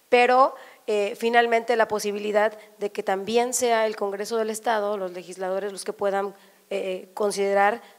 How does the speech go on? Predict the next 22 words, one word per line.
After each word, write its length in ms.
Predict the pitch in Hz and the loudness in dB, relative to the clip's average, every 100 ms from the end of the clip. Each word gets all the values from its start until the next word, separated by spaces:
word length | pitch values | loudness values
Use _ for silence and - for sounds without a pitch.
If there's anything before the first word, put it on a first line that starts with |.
| _ | _
desde 200 | 190 180 | -12 -10
luego 220 | 185 196 | -4 -2
junto 320 | 214 214 190 190 | -2 -4 -8 -4
con 180 | 185 | -4
partidos 380 | 170 170 - 202 | -2 -4 -2 -4
políticos 600 | - 202 208 - - 202 | -2 -4 -6 -10 -6 -6
y 160 | 196 180 | -6 -8
ciudadanía, 680 | 160 180 175 170 180 202 254 - - - | -8 -4 -4 -4 -6 -6 -8 -12 -20 -4
la 120 | 208 214 | 2 4
posibilidad 720 | 226 226 226 220 220 220 233 - - _ _ _ | 4 2 -2 -2 2 2 2 -6 -20 _ _ _
de 160 | - 220 | 0 2
poder 520 | 220 214 226 240 - - _ _ _ _ _ _ _ _ _ _ _ _ _ _ _ | 2 4 4 2 -4 -20 _ _ _ _ _ _ _ _ _ _ _ _ _ _ _
adelantar 500 | 214 226 226 226 262 | 0 2 4 4 6
el 100 | 277 | 4
proceso 560 | 277 220 214 226 240 233 | 4 -2 0 0 2 2
electoral 600 | - 214 202 208 196 214 | 0 -6 -4 0 2 2
en 60 | 226 | 0
el 100 | 208 | -2
Estado, 400 | 208 226 220 233 | -2 0 0 0
que 100 | 208 | -2
ya 120 | 208 | -2
estamos 480 | 214 233 240 247 | 0 0 0 -4